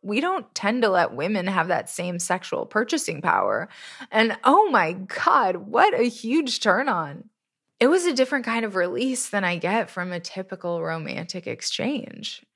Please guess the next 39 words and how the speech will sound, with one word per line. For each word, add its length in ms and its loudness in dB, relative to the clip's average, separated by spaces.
And 300 0
it 120 0
expanded 560 -2
my 160 4
mind 560 -2
to 300 -2
aspects 580 -2
of 100 -10
open 340 -8
relationships 1040 0
that 100 8
I 60 6
hadn't 340 4
considered 520 -2
before. 680 4
I 120 8
was 240 6
blown 480 6
away 500 6
by 220 6
how 280 6
cool 260 0
my 200 4
boyfriend 640 0
was 320 2
about 400 2
allowing 640 2
me 140 2
to 80 4
have 320 0
this 180 -4
experience 840 -6
inside 640 2
our 180 4
up 200 4
till 240 -2
now 320 -2
monogamous 680 -2
relationship. 800 0